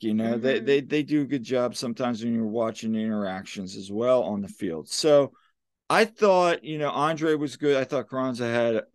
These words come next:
Speaker 2: Mm-hmm.
Speaker 1: phenomenal game, both sides. Um, and then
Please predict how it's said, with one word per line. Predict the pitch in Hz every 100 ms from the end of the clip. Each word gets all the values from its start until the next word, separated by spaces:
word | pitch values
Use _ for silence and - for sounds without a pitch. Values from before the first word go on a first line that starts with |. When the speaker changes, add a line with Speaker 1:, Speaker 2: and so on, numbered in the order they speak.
| 104
Speaker 2:
Mm-hmm. | 110
Speaker 1:
phenomenal | 175 113 113 123 123 120 117
game, | - 113 110 107
both | 104 110 104
sides. | - 104 104 104 101 -
Um, | 104 107 107 101 - _ _ _ _ _ _ _ -
and | 170
then | 170 180 180